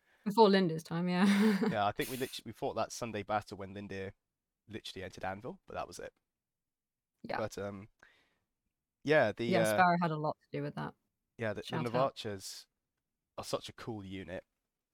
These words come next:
Speaker 2: and they also co-, because, like, art, like, when you say, "Look, uh, what do you need for a skirmish?" You need healers,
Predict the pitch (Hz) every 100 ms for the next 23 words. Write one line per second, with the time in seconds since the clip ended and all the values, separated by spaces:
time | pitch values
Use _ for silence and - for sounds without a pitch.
0 | - 107 113 113 123 - 110 - 120 -
1 | 147 175 139 - 131 - 123 127 160 151
2 | 127 110 107 - 92 131 - 131 113 -
3 | 104 - 90 90 - 95 - _ - 101
4 | - - 151 143 135 123